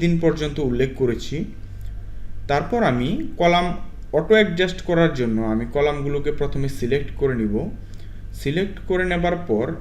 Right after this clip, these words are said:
উপরে ডান পাশে যেই ফরম্যাট নামের অপশনটি রয়েছে, সেখানে একটি ক্লিক করে কলাম হোয়াইট এর মধ্যে ক্লিক করে দিব। সেটার উপরে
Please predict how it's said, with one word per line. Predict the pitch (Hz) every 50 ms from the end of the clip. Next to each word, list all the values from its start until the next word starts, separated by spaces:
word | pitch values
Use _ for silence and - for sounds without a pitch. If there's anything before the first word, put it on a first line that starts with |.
| - - - - - - - - 147
উপরে | 147 - - 196 190 196 165 160 202 220 190 127 123
ডান | 135 143 160 170 165
পাশে | 190 190 - 202 190 160 - 127
যেই | 120 120 135 160 175 170 - -
ফরম্যাট | - 127 127 135 147 165 160 165 170
নামের | 170 170 175 165 135 135
অপশনটি | - - - 151 139 139 156
রয়েছে, | 147 131 123 120 - - 143 135 -
সেখানে | 131 117 - 131 139 143 135 123
একটি | - - 147 143 -
ক্লিক | - 175 185 175 - - 113
করে | 110 113 104 - - - - - - - - - - - - - - - -
কলাম | 180 185 175 170 165 165 170 196 214 - - - - - - 120
হোয়াইট | 131 135 135 135 - - - 135
এর | 139 135 127
মধ্যে | 127 117 120 123 123
ক্লিক | 127 131 123 107 - 113
করে | 113 110 107 101
দিব। | 107 104 101 101 - - - - - - - - - - - - - -
সেটার | - 170 165 196 202 208
উপরে | 208 214 214